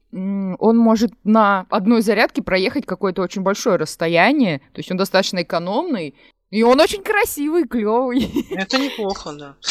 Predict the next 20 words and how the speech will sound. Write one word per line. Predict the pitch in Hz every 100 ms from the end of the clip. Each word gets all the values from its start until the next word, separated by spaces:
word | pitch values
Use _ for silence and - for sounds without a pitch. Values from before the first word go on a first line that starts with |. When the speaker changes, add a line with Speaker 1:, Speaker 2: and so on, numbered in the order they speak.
| -
Speaker 2:
Хотя | - 190 - 269 190
гибриды | 151 143 143 156 165 202 -
тоже | - 156 160 131 _ _
хороши. | - 139 135 - 127 - 190
Speaker 1:
Гибриды | 240 202 311 392
плохи | 262 226 226 240
тем, | 196 294 466
что | - 233 165 - _
их | 226 -
когда-то | 233 220 240 226 185
рекламировали | 180 202 214 233 208 180 175
как | 180 165 -
суперэкологичный | - 247 214 170 185 185 185 208 190
автомобиль, | 165 - 170 170 202 381 539 - - - -
меньше | 185 202 202 - 170
бензина | 165 160 196 277 175
жрет | 170 156 147
и | 143
так | - 135 -
далее. | 156 185 147